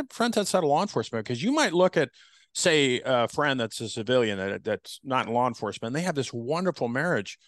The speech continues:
Oh, what could I do? What, what can maybe I can, I can ask my friend.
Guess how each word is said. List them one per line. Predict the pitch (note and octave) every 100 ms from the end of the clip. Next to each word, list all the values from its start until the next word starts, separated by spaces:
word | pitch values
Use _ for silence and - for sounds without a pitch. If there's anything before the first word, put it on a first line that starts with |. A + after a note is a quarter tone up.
| _ _ _ _ _ _ _ _ _ _
Oh, | E3+ F#3
what | B2 G#3 -
could | B3
I | A#3 D4+ B3+ - _ -
do? | A2+ F#2+ B2 D#3+ D3 _ _ _ _
What, | E3+ G3+
what | F3+ G#3 E3 -
can | F3+
maybe | F#3+ F3+ E3 D3 - _ -
I | D#3
can, | E3+ D3 -
I | D3
can | D#3
ask | E3 -
my | D3
friend. | - D3+ F#2+